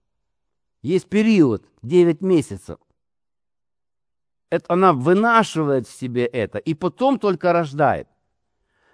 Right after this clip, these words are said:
Вот точно так с грехом. Мы его вынашиваем сначала, а потом он произво-, выходит наружу. И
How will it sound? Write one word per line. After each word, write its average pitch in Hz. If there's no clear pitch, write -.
Вот 151
точно 226
так 214
с 156
грехом. 190
Мы 165
его 202
вынашиваем 175
сначала, 107
а -
потом 202
он 185
произво-, 147
выходит 147
наружу. 123
И 156